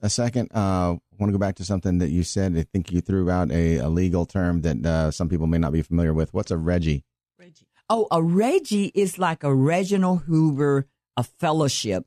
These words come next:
Speaker 3: And that was a special, uh, fellowship program out of Howard University
Speaker 1: Okay.
Speaker 3: where they gave what you call fellowships to a law student who had graduated, passed the bar, to be able to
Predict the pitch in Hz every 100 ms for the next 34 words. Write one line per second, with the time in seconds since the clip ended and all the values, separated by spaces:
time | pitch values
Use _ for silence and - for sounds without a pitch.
0 | _ 127 127 139 175 - 151 131 120 117
1 | - - - 175 190 - 180 170 165 _
2 | _ _ - 131 123 117 - - 185 196
3 | 196 175 165 - 151 147 127 131 123 120
4 | - _ - 147 143 131 - 156 185 196
5 | 190 180 170 151 143 131 135 123 135 127
6 | - 92 - 147 143 135 120 160 185 143
7 | 160 156 147 135 - 147 147 - 160 156
8 | 139 120 _ 196 208 196 - - 113 -
9 | - _ _ _ - 180 160 143 131 127
10 | - 127 117 113 - 147 160 180 - 160
11 | 127 131 127 117 - 139 143 180 160 123
12 | 120 113 - 131 147 160 170 131 120 113
13 | 123 98 127 - 135 143 139 131 127 117